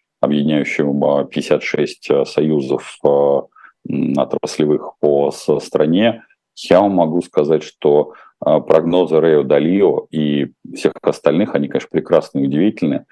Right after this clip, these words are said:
но жизнь развивается несколько по другим законам. Нам приходится считать совершенно иные цифры и тренды. Поэтому, а, я далек от,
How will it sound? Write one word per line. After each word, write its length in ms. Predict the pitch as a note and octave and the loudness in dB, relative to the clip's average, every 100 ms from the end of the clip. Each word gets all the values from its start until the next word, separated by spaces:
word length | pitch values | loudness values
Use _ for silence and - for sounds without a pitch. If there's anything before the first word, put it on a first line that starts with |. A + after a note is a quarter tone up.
| - - - | -20 -16 -6
но 280 | C#2+ D2+ D2+ | -2 0 2
жизнь 220 | G2 G2+ | 0 0
развивается 640 | - D2 D2 E2 F2 - D2+ | -2 -2 2 4 2 0 -2
несколько 400 | D#2 - D#2 - | -4 -4 -4 -2
по 140 | F2 | 0
другим 480 | D#2+ F2 E2 C#2+ C2 | 0 0 0 -2 -2
законам. 540 | C2 - F#2 G#2 F2 - - _ | -2 2 2 4 0 -6 -20 _
Нам 200 | E2 F2 | -2 0
приходится 440 | D#2 D2 D2+ D2+ E2 | 0 0 0 0 -6
считать 540 | - - - F2 - - | -6 0 4 4 0 -16
совершенно 1200 | - - G2+ E2 D2+ - - E2+ F#2 F2+ F2 - - | -12 0 2 4 0 -2 0 2 4 2 0 -2 -2
иные 480 | E2 D#2 E2 E2 | 0 0 0 0
цифры 680 | D#2 - E2 D#2+ - D#2+ D#2 _ _ _ | -4 -4 -2 -2 0 0 0 _ _ _
и 120 | B2+ | -2
тренды. 560 | - D2+ C#2+ B1+ B1+ - _ _ | 0 2 2 0 -4 -6 _ _
Поэтому, 760 | C#2 C2+ C2+ - D2 C#2+ C2+ - - _ - | 0 0 -2 -6 -2 -2 -2 -6 -20 _ 0
а, 240 | D2+ D2 | 2 2
я 580 | D2 C2+ E2 E2+ F2 E2 - - | 0 2 4 6 6 4 0 -4
далек 540 | - D#2+ D#2+ F#2 - | 0 4 4 2 -2
от, 360 | D#2+ D#2+ E2 - | 0 0 0 -8